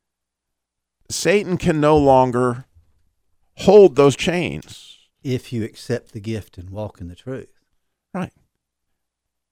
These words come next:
Speaker 1: But you have to walk in that, right? And you have to say, "Wait a minute. I don't have to be afraid anymore because Jesus told me what's the worst thing that can happen." You know, or what's the,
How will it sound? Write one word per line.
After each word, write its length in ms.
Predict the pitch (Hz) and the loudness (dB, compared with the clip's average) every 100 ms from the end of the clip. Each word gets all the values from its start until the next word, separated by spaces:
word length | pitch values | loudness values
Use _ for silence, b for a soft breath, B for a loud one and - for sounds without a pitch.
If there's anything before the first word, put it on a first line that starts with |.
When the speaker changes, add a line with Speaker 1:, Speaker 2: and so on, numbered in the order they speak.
| _ _ | _ _
Speaker 1:
But 180 | - - | -10 -4
you 60 | 110 | -4
have 120 | 104 | -2
to 100 | 107 | -6
walk 360 | 92 87 - - | -4 -4 -4 -8
in 120 | 110 | -10
that, 200 | 113 - | -10 -10
right? 320 | 98 - 151 | -10 -10 -10
And 160 | 185 104 | -8 -8
you 80 | |
have 300 | 98 104 110 - | -6 -4 -6 -6
to 100 | 139 | -8
say, 400 | - 104 104 143 b b - | -4 -4 -6 -10 b b -8
"Wait 160 | 127 | -8
a 40 | 190 | -6
minute. 260 | 113 78 - _ _ _ _ _ _ _ _ _ _ _ _ _ _ _ | -6 -8 -14 _ _ _ _ _ _ _ _ _ _ _ _ _ _ _
I 120 | 107 117 | -6 -4
don't 180 | 143 | -2
have 280 | 143 143 196 | -2 -2 -4
to 100 | - | -6
be 140 | 175 113 | -4 -4
afraid 440 | 87 98 92 90 | -4 -2 -2 -2
anymore 400 | 95 101 95 113 | -2 -2 -2 -2
because 300 | 143 - 123 | -2 -2 -2
Jesus 420 | - 190 240 220 | -2 -4 -4 -6
told 300 | - 117 95 | 0 0 0
me 240 | 101 160 - b - | -4 -8 -10 b -6
what's 220 | 127 - | -6 -4
the 100 | 123 | -2
worst 240 | 117 123 | -2 -2
thing 140 | 127 123 | -4 -4
that 100 | 127 | -6
can 80 | |
happen." 400 | 135 151 240 240 - b b b | -4 -4 -6 -10 -20 b b b
You 100 | 131 | -2
know, 120 | 123 | 0
or 160 | 90 113 | 2 2
what's 300 | 110 135 - | 2 -2 -4
the, 160 | - | -16